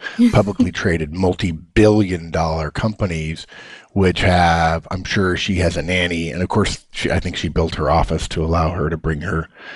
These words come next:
Speaker 2: young baby to work as well. To
Speaker 1: Yeah.
Speaker 2: s-, to some consternation in some people's mind, which I find ludicrous, but anyway. Um, yeah, and when we say a recommendation for the number two and a plan to train them and what you think can be dropped, folks, think about it this way.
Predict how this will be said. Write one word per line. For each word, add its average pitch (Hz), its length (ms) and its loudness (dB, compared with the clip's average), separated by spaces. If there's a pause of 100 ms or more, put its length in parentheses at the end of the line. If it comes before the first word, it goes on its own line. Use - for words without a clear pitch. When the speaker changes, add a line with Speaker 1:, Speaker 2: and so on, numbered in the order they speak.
(260)
Speaker 2:
young 90 240 4
baby 87 220 4
to 85 60 0
work 87 360 0 (100)
as - 160 -4
well. 69 280 -2 (500)
To 240 60 6
Speaker 1:
Yeah. 254 80 8
Speaker 2:
s-, 104 200 0 (300)
to - 80 2
some 160 200 4
consternation 131 720 2
in 76 120 -10
some 82 200 -6
people's 76 300 -8
mind, 80 280 -4
which 73 160 -6
I 73 120 0
find 69 340 -8 (100)
ludicrous, 78 440 -2
but - 160 -4
anyway. - 380 -8 (640)
Um, 90 200 2 (180)
yeah, 135 200 8
and 135 160 4
when 170 120 0
we 175 100 0
say 185 440 6
a 127 60 0
recommendation 107 640 2
for - 60 -12
the 98 80 -2
number 87 140 -8
two 87 340 -4
and 87 100 -2
a 85 60 -4
plan 107 280 2
to 92 60 -6
train 90 320 -2
them 78 260 -6
and 90 160 -6
what 90 140 -2
you - 80 -4
think 85 180 -6
can 80 100 -10
be 78 60 -2
dropped, 78 460 0 (320)
folks, 185 320 4 (460)
think 220 160 2
about 233 160 6
it 147 60 -4
this 139 200 2
way. 92 220 -4